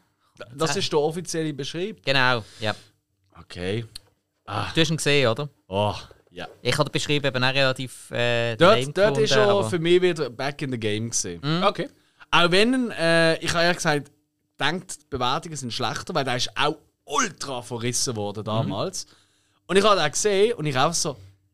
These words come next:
Speaker 1: „Hä? Why?“ Und ich, ich höre das immer wieder von Leuten, „Ah, so ein schlechter Film.“
Speaker 2: Mhm.
Speaker 1: Und ich denke mir immer, „Why? Der ist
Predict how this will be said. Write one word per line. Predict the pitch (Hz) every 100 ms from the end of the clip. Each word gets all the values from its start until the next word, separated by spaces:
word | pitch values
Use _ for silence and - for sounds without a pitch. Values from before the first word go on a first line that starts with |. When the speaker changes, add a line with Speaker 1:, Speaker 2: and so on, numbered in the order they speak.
| _
Speaker 1:
„Hä? | _ 101 143 170 _ _ _
Why?“ | 87 98 131 226 285 90 _ _ _ _ _ - _ -
Und | 151 -
ich, | - 156 -
ich | 147
höre | 175 165
das | 156
immer | 180 247 208
wieder | 247 277
von | 277
Leuten, | 262 156 -
„Ah, | 127 139 131
so | - 131 131
ein | 127
schlechter | 120 113 127 - 120
Film.“ | 117 120 156 165 -
Speaker 2:
Mhm. |
Speaker 1:
Und | 104 135 _ 139
ich |
denke | 190 151
mir | 147
immer, | 175 196 170 _ _ _
„Why? | - 175 294 214 110
Der | 101 147
ist | 165 -